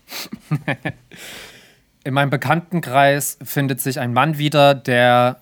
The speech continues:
äh, einen behinderten Sohn hat,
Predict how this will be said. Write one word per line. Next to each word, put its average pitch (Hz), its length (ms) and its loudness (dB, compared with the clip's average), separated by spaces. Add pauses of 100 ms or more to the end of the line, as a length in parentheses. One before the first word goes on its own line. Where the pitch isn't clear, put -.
äh, 117 840 -6
einen 113 460 -6 (320)
behinderten 117 580 -8
Sohn 139 420 -6
hat, 180 280 -6